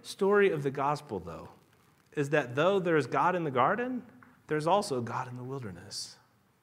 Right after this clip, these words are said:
The story of Jesus is that as the people are kicked out of Eden, they look out into the wilderness and they see God standing there.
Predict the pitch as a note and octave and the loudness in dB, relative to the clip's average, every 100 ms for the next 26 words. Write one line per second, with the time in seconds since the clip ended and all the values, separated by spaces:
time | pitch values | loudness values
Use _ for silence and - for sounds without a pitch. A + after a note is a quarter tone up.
0 | _ _ _ _ _ _ _ F3+ B3+ D#4+ | _ _ _ _ _ _ _ -2 4 6
1 | E4 G#3+ A3+ D4 E3 A2 A2+ A2 A#2 D#3+ | 6 6 6 6 4 0 2 2 6 8
2 | F#3 F#3 F3+ C4 C#4 C4 E3+ - - C4 | 8 6 4 2 4 4 4 2 0 0
3 | - E3+ B3 C4+ G#3 B3+ C#4+ C#4 - - | 4 8 8 6 4 2 0 -2 -6 -14
4 | - F#3+ G#3 A3 A#3 D4 C#4+ A3+ A3+ C4+ | 4 8 10 8 8 8 8 8 10 10
5 | D#4 D#4 - G3+ G#3 G3+ - B3+ C4 C4+ | 8 2 0 0 2 2 0 0 2 2
6 | B3+ - G#3 B3 C#4+ C#4 - C4 E4+ E4+ | 0 -2 6 12 12 12 6 4 6 4
7 | A3+ - - | 0 -2 -6